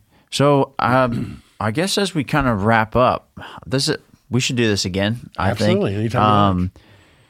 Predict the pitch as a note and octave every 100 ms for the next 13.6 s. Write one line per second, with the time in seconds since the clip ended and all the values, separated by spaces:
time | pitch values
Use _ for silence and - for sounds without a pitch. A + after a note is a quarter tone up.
0 | _ _ A#2+ B2 C3 C#3 C3+ - A#2 C3
1 | C3+ C#3+ - C3+ D3 F2 - G2+ A#2+ C#3
2 | D#3 - _ _ _ _ _ _ G2+ A2
3 | C3+ D3 D3+ C3+ A#2+ A#2+ A2+ G#2+ G2+ F#2+
4 | - _ F#2+ F#2+ A2 A2+ G#2 - G#2 G2+
5 | G2+ F#2 G#2+ G2+ G#2 A2+ G#2 G#2 G#2 G#2
6 | G#2 - G2 F#2 F2 E2+ E2+ - _ G#2+
7 | A2+ G#2+ A2 G#2 F#2+ F#2 F2+ F#2+ F2+ F2+
8 | - F2+ G#2+ G#2 G2 F#2+ F#2+ F2+ F#2 F#2
9 | G2+ F2+ E2+ F#2 F#2+ F2+ F2 - - F#2+
10 | F2+ - E2+ F2+ - A2+ C3 C3 B2 -
11 | F#2 G2 G2 F#2+ E2+ F2+ E2+ F#2 D#2+ -
12 | - D#2 E2+ F2+ E2+ - - - F2 E2
13 | E2 F2 E2+ D#2+ D2+ -